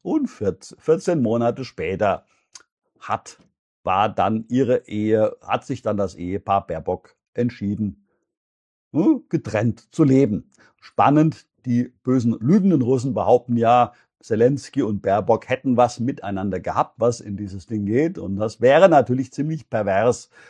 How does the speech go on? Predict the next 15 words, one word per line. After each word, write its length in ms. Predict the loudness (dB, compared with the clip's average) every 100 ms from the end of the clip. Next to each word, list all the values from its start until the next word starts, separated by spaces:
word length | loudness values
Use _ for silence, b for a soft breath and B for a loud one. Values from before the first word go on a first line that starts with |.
| b
wenn 320 | -2 0 2 0
dann 260 | 0 -2
das 300 | -2 -4 -6
gewesen 460 | -8 -2 -2 -2 0
wäre 260 | 2 2
und 280 | 0 -4 -6
die 200 | -4 -2
mit 260 | -2 -4 -2
dem, 320 | 2 2 0
und 180 | -4 -2
die 100 | -2
ist 180 | -2 -2
ja 80 |
jetzt 320 | 0 -2 -4 _
Presse-, 320 | -12 -12